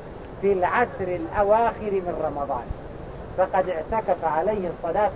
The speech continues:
والسلام، واعتكف نساؤه من بعده. بدء الاعتكاف يبدأ من ليلة واحد وعشرين،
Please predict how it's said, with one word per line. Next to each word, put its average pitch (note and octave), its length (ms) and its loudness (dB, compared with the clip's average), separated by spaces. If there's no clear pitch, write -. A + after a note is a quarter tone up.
والسلام، G3+ 640 4
واعتكف G3+ 1040 2
نساؤه A3 1120 6
من F#3+ 340 0
بعده. D3 480 4
بدء C4+ 360 6
الاعتكاف C4 840 4
يبدأ A3+ 440 4
من G3 300 -2
ليلة A3 460 2
واحد G3+ 460 4
وعشرين، D#3 460 -6